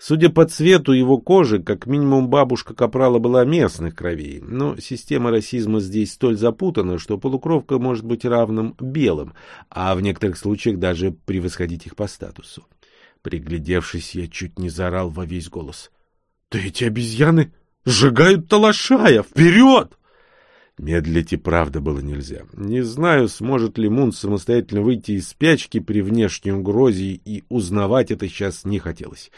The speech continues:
Кусты в роще исчезли не просто так. Туземцы их вырубили охапками веток, обложили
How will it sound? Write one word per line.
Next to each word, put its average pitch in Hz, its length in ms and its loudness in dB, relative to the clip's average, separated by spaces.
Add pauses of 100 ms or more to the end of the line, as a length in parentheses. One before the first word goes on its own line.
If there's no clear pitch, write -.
(340)
Кусты 78 420 -6
в 76 80 -8
роще 85 400 -6
исчезли 85 480 -6
не 85 120 -4
просто 92 380 -4
так. 82 320 -12 (100)
Туземцы 95 520 -4
их 82 140 -8
вырубили 95 460 -2
охапками 95 600 -4
веток, 110 380 -2
обложили 95 580 -2